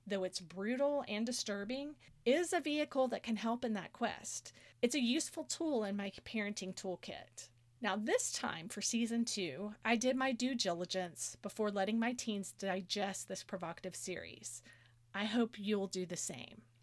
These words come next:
So please be sure and check out all the resources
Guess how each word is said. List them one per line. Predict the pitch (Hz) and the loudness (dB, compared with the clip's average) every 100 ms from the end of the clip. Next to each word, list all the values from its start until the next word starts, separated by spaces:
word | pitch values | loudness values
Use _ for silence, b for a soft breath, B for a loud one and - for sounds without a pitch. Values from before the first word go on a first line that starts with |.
| _ | _
So | - 240 214 | 0 2 2
please | - - 269 339 | -2 2 4 4
be | - 233 | 2 2
sure | - 190 160 - | 2 0 -4 -8
and | 202 202 | -4 0
check | 208 196 | 0 0
out | 180 - | -2 0
all | 220 254 | 4 4
the | 254 | 4
resources | 214 - 196 - 190 180 | 0 0 -2 -2 -2 -4